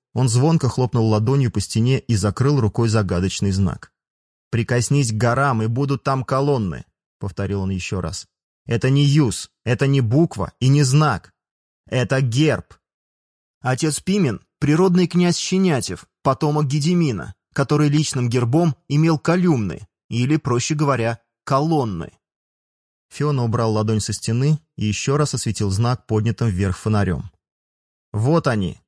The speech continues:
столпы Гедемина». «Что там дальше?» задал он вопрос Епифанию. «У колонны блесни молнией, пусть задымятся небеса. Рассей тень, и будет дуновение ветра. И ты иди за исчезающей тенью», прочитал молодой монах и растерянно посмотрел на Фиону.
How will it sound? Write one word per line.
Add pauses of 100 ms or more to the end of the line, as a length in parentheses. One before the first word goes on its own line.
(160)
столпы
Гедемина». (760)
«Что
там
дальше?» (400)
задал
он
вопрос
Епифанию. (920)
«У
колонны
блесни
молнией, (120)
пусть
задымятся
небеса. (400)
Рассей
тень,
и
будет
дуновение
ветра. (280)
И
ты
иди
за
исчезающей
тенью», (300)
прочитал
молодой
монах
и
растерянно
посмотрел
на
Фиону.